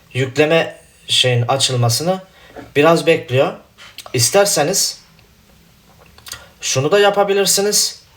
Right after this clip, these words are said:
Kurtarma bölümünden açıp bunu ikinci sistemi diski seçip y-, yükleyebilirsiniz arkadaşlar. Ben <clears throat> bakalım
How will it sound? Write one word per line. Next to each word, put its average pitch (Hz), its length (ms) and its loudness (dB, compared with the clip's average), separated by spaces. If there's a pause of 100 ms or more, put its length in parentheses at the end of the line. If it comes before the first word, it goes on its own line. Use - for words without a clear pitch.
(440)
Kurtarma 170 560 2
bölümünden 135 560 0
açıp 180 340 2 (1000)
bunu 185 360 2 (240)
ikinci 175 440 0
sistemi 160 640 -2 (600)
diski 175 300 0
seçip 202 460 0 (460)
y-, 147 80 -10 (220)
yükleyebilirsiniz 175 960 0
arkadaşlar. 120 680 -2 (720)
Ben 170 340 2 (260)
<clears throat> 247 840 0
bakalım 131 540 -4